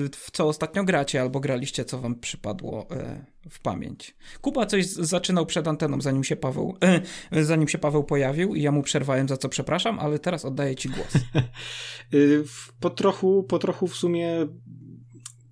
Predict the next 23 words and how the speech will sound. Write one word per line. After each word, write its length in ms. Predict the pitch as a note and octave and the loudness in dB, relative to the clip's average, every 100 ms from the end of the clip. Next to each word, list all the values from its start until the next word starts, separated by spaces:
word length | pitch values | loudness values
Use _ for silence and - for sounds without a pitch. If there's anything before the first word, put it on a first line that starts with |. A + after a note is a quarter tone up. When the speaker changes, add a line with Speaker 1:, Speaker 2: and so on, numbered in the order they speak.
| - | -8
Speaker 2:
siadam 340 | - F3+ F#3 E3+ | 0 2 4 4
do 120 | E3 | 4
wielu 220 | F3 F3 | 4 4
gier 220 | D#3+ E3 | 4 2
trochę 220 | - D#3 | 0 -2
teraz 280 | D#3 D#3 D3 | 2 2 4
naraz. 680 | F3 F3 F#3+ A#3 - - - C#3 | 4 4 2 0 -4 -10 -4 2
Y, 500 | C3+ C3 B2+ C3+ B2+ | 4 4 2 0 0
mało 300 | C#3 D#3+ D#3+ | 2 2 0
która 240 | D#3 D#3+ | 0 0
mnie 100 | D#3+ | 2
tak 140 | D3+ C#3 | 2 2
naprawdę 520 | C#3+ D3+ D#3+ D3+ D3+ | 2 2 2 4 4
rzeczywiście, 420 | C#3+ D3 C#3+ - | 4 2 0 0
y, 340 | C#3+ D3+ D3 C3+ | 0 2 2 0
wsi-, 300 | - - - | -4 -8 -6
wsiąka, 380 | - E3+ F3 F3+ | 0 0 0 -2
przy 200 | - D#3+ | -2 2
czym, 240 | D#3 D3+ | 2 2
no, 120 | D#3+ D#3+ | 0 0
jest 180 | E3 - | 0 2
ta 60 | |
Unity. 440 | D#3 D3 B2 A2+ | 6 8 6 4